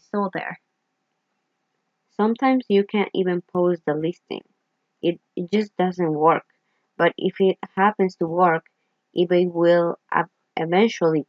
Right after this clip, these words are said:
Speaker 2: take your listing down.
Speaker 1: How satisfied are you working for this company? If there was something you could change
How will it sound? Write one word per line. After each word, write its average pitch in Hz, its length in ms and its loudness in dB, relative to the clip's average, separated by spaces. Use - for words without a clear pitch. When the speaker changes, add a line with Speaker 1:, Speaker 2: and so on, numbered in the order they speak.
Speaker 2:
take 156 160 -2
your 143 260 -4
listing 156 360 -6
down. - 280 -6
Speaker 1:
How 349 260 4
satisfied 190 960 0
are 175 220 0
you 170 340 -6
working 170 540 -6
for 170 100 -6
this 165 220 -16
company? 170 580 -10
If 202 140 -4
there 208 140 0
was 202 160 0
something 208 400 -2
you 190 100 -8
could 175 300 -10
change 180 760 -8